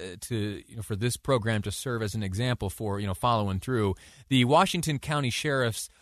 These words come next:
Office through, uh, Deputy Graham Hancock, uh, he let it be known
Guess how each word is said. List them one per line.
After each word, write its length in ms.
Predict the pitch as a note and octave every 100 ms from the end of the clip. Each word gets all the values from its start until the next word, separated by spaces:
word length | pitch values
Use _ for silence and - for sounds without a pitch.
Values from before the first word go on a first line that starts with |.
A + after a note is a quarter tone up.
| _
Office 540 | A2+ G#2 G2 A#2 A#2 - _
through, 580 | - - C#3+ C#3+ B2 B2 -
uh, 240 | A#2 G#2+
Deputy 500 | G2+ C3 C3 C3 A#2
Graham 340 | G#2+ A#2 C3 A2+
Hancock, 580 | A#2+ C3 - A2 F#2+ - - _
uh, 120 | A#2+
he 280 | G2 G#3 A#3+
let 180 | D#3 D#3+
it 80 | B2+
be 160 | B2+
known 440 | A2+ B2 F2+ F#2+